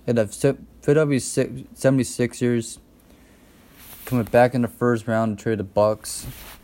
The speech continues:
'Cause honestly, the Bucks don't need any draft picks. I think this is gonna rinse and repeat with the team. Except for the Cole Mertz. I think he's gonna leave.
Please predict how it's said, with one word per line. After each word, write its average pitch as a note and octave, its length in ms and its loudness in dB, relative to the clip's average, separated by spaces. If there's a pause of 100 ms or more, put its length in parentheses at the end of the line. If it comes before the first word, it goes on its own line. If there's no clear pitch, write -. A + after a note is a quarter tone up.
(160)
'Cause - 120 -12
honestly, C#3 260 2
the C3+ 100 0
Bucks A2+ 560 0
don't B2 180 2
need A#2+ 60 2
any A2+ 120 0
draft G2+ 340 -4
picks. - 520 -4 (2500)
I - 60 -4
think C3 160 -2
this B2+ 100 -6
is C3 60 -4
gonna B2+ 160 2
rinse A2 260 0
and A#2 80 0
repeat A2 380 0
with A2+ 140 -6
the A#2 80 -2
team. A2+ 640 -2 (880)
Except - 220 -8
for C3+ 100 0
the A2+ 60 0
Cole A2+ 240 0
Mertz. F#2+ 420 -4
I A2+ 60 -4
think A#2 220 -2
he's A2 40 -8
gonna G#2 240 -4
leave. F#2 340 -8